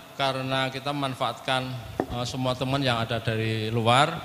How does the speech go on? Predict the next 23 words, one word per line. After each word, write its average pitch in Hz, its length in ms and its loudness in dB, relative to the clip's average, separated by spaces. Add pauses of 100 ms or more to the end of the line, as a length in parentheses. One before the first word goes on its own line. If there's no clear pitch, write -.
(500)
Eh, 107 80 -6
misalnya 131 320 -2
di 135 80 -4
Curtin 143 320 2
University 147 480 2
kita 165 240 2
memiliki 151 480 -2
sembilan 127 640 2 (640)
alumni 139 400 2
ya 117 160 4
dari 110 240 -2
sana 117 320 -2
ya, 131 160 0 (320)
eh, 101 540 -4 (260)
P 113 160 -4
H 113 160 -6
D 117 80 -4
dari 104 480 -4 (320)
Australia, 117 640 0
akhirnya 131 560 -2 (480)
dia 117 160 2
yang 127 160 0
arrange 113 560 -2